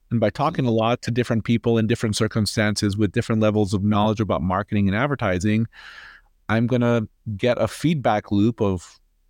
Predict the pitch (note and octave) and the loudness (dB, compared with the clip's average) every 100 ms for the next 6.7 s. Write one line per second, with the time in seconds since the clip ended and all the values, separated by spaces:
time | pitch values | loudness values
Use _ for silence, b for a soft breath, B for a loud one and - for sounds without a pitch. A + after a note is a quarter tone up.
0 | _ _ _ _ _ _ _ - G#2+ A2 | _ _ _ _ _ _ _ -4 0 2
1 | G#2+ B2 A2+ A#2+ G#2+ - G#2+ G#2+ G#2 A2 | 2 -2 -2 -2 -2 -2 0 0 0 -2
2 | G#2 A2+ A#2 C3+ E3+ C3+ A2+ A2 A#2 A2 | 0 0 0 2 0 0 0 0 0 -2
3 | F#2+ A#2 C3 C3 D3+ D#3+ C3+ - - - | -2 -2 0 2 0 0 -2 -4 -10 -8
4 | - A2+ B2 B2 B2+ - - - D#3 D#3+ | -4 0 0 2 0 -2 -4 -4 -2 0
5 | A2+ G#2+ G#2+ A2+ C#3 D3 C#3 C3 B2+ A#2 | 0 0 2 2 2 2 0 0 -2 -4
6 | G#2+ B2 A#2+ G2+ A#2 - | 0 2 4 2 0 -8